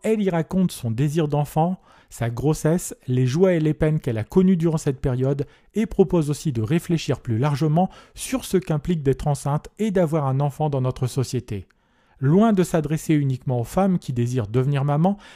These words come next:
cet album est un véritable regard pertinent que porte cette trentenaire américaine sur cette période particulière de la vie. Édité en France chez Casterman, voilà une bande dessinée au dessin simple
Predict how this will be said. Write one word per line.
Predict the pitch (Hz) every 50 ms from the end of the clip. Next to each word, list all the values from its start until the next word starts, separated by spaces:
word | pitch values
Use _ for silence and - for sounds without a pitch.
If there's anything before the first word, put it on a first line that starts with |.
| - - -
cet | - - 240 233 233
album | 202 175 165 151 185 196 180
est | 160 -
un | 151 135
véritable | 123 131 160 156 160 - 165 147 127 123
regard | 127 117 131 131 127 120 -
pertinent | - - 190 196 - - - 185 180 202 220 214 - - _ - -
que | -
porte | 202 202 - 185 - - - 131
cette | - - 117 - _
trentenaire | - - 190 185 - 196 190 165
américaine | 165 160 156 156 147 143 131 - 151 151 165 160 - - - _
sur | _ - - 220 220
cette | - - 185 160 -
période | - 165 151 151 160 160 -
particulière | - 170 160 - 165 143 - 147 131 135 135 131
de | 127 127
la | 117 117 113
vie. | 101 104 101 98 _ _ _ _ _ _ _ _ _ _ _ _
Édité | 185 202 175 185 196 - 196 190
en | 175 165
France | - - 170 165 139
chez | - 123 110
Casterman, | - 147 143 - - - 156 151 156 165 185 190 185 - - - - _ -
voilà | 131 131 175 190 202 208
une | 202 180 151
bande | 131 160 170 165 156
dessinée | 147 147 - - 151 147 147
au | 135 123
dessin | 117 123 120 - - 113 110
simple | - - 185 190 202 202 156 135 -